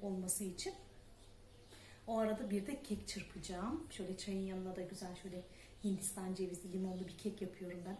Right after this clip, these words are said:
O da çok güzel oluyor. Onu da yapacağım.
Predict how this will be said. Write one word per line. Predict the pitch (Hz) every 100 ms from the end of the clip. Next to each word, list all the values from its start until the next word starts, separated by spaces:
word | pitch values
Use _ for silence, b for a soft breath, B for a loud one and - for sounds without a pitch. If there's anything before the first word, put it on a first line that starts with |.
| 190
O |
da | 185
çok | - -
güzel | 185 180 175
oluyor. | 170 185 311 - B B B B B
Onu | 220 220
da | 214
yapacağım. | 185 185 190 - 220 277